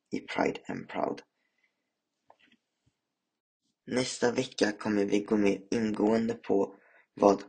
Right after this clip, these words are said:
H B T Q står för och vad de olika bokstäverna betyder och vad det innebär för de, de olika individerna eller för dig som är H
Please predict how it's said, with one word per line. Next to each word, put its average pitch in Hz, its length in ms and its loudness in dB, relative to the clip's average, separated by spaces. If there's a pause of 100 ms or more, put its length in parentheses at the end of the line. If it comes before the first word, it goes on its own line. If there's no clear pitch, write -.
H 110 280 2
B 107 80 8
T - 180 -2
Q 101 240 0
står - 340 2
för 117 400 -4 (580)
och - 360 0 (220)
vad 107 200 6
de 104 160 0 (140)
olika 107 440 2
bokstäverna - 720 -4
betyder 117 580 -2 (460)
och - 180 -6
vad 92 260 0
det - 80 -4
innebär 95 640 -2 (280)
för - 120 -6
de, - 120 0 (180)
de 107 180 0
olika - 280 -4 (120)
individerna 104 760 -2 (760)
eller 104 220 4
för - 180 0
dig 95 260 2
som - 340 -4
är 101 220 2
H - 160 -10